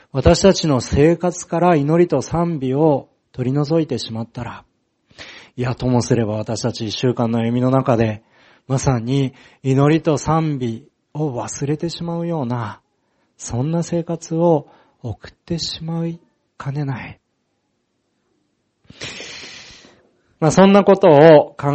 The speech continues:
えながら、私たちに与えられた特権です。この信仰の歩みに、賛美と祈りとが満たされていくときに、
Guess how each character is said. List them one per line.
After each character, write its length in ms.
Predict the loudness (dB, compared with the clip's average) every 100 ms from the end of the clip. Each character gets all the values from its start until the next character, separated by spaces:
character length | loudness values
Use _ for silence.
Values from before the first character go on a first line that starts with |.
| 2 4
え 40 |
な 120 | 4
が 100 | 4
ら、 280 | 2 0 -4 _ -20 -20 _ _ _ _ _ _ _ _ _ _ _
私 280 | -8 -4 0
た 100 | 0
ち 140 | 0
に 100 | -4
与 220 | -4 -4 -2
え 60 |
ら 100 | 0
れ 120 | 0 0
た 160 | -2
特 200 | -4 -10 _
権 260 | -4 -2
で 140 | 0 -2
す。 260 | -6 -20 _ _ _ -2
こ 120 | 0
の 80 | 2
信 260 | 2 0
仰 180 | 4 4
の 100 | 4
歩 280 | 4 2 2
み 0 |
に、 320 | 2 0 -2 -8 -20 -20 _
賛 500 | 0 2 4 4 2
美 160 | 0
と 400 | -2 0 0 -2 _ _ -8
祈 360 | -2 -2 -2
り 40 | -4
と 180 | -4 -2
が 320 | -2 -2 -4 _ _ -10
満 140 | -2
た 160 | 0 0
さ 180 | -4 -4
れ 140 | -4
て 160 | -2 -4
い 60 |
く 80 | -4
と 120 | -14
き 140 | -14 -20
に、 200 | -20